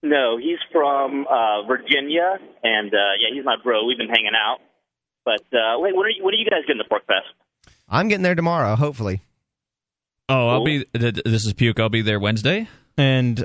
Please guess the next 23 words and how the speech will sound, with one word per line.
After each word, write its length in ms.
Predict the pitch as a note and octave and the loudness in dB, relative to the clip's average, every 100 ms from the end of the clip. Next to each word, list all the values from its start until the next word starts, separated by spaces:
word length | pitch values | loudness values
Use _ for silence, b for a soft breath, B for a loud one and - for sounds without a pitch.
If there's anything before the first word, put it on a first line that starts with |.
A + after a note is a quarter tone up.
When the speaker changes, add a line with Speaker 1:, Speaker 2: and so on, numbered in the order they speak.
| - | -4
Speaker 4:
I'll 340 | A#2 D#3+ F3+ | -2 0 0
be 220 | D#3+ E3 | 0 -2
there 280 | C#3+ C#3 C#3 | 0 0 2
not 160 | C3+ C3+ | 0 -2
until 220 | C#3 B2 | 0 -2
Thursday 600 | - - C3+ C#3+ - B2 | -4 -2 0 0 2 2
night. 380 | A2+ A2+ A#2+ G2+ | 4 2 2 2
I 160 | G#2 | 0
got 260 | G#2 A2+ - | 0 -2 -4
Friday 360 | - A#2+ B2 A#2+ | -2 0 0 0
off, 240 | B2+ - | 0 -2
but 140 | G#2+ | -2
I, 280 | G2+ G2 F#2+ - | 0 0 -2 -2
I'm 100 | G#2+ | -4
gonna 160 | G2 | -2
leave 200 | G#2 G#2+ | 0 0
right 160 | F#2+ F#2+ | 2 0
after 220 | F#2+ - | 0 -2
work 300 | F#2 F2+ F2 | -2 -2 -4
and 80 | F2 | -10
head 140 | F2 F2+ | -10 -10
up 120 | - | -4
there. 260 | F2 E2+ | -2 -2